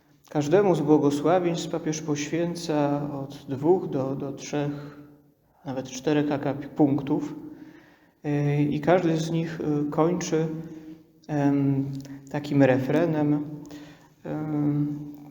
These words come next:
"To właśnie jest świętość". E, chciałem, abyśmy, e, wysłuchali, w jaki sposób papież Franciszek, e, przekłada, e, błogosławieństwa właśnie na program do świętości.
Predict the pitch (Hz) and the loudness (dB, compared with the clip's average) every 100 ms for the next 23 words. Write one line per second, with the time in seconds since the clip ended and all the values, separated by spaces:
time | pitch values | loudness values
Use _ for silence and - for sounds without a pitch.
0 | - - _ _ _ - 180 160 160 - | -20 -20 _ _ _ 2 6 6 4 2
1 | 156 143 143 - 160 143 139 139 139 - | 2 2 0 -2 0 0 0 -2 -6 -8
2 | - - - - _ _ _ _ _ _ | -14 -16 -18 -20 _ _ _ _ _ _
3 | _ 180 - 165 - - - - - - | _ -12 -10 -8 -6 -6 -8 -10 -12 0
4 | 180 180 165 156 156 165 156 151 151 151 | 4 4 4 2 0 0 -2 0 -2 0
5 | 151 143 147 143 147 147 156 147 156 170 | 0 0 -2 -4 -8 -10 -4 -4 -2 0
6 | - 208 139 147 143 - - 190 175 170 | 2 4 6 4 2 -2 -2 -2 0 -2
7 | 160 151 - 143 143 175 - 180 180 - | -2 -4 0 0 2 -2 0 -2 -2 -10
8 | - - - - - - 165 156 151 151 | -14 -16 -18 -20 -20 -10 -4 -2 -2 -4
9 | - 160 - 202 208 143 139 139 139 - | -2 -2 4 4 4 2 0 -2 -6 -12
10 | - - - - 156 147 143 151 156 156 | -18 -20 -20 -10 -4 -2 0 2 4 4
11 | 156 156 143 170 185 - 170 160 160 160 | 2 2 4 2 0 -4 -4 -2 -2 -4
12 | 156 151 147 - 180 180 165 156 160 - | -4 0 0 4 4 4 2 2 -2 -8
13 | - - - - 160 156 - 147 143 147 | -14 -16 -20 -12 -6 -6 -4 -4 -2 -2
14 | 139 - - - | -4 -6 -8 -8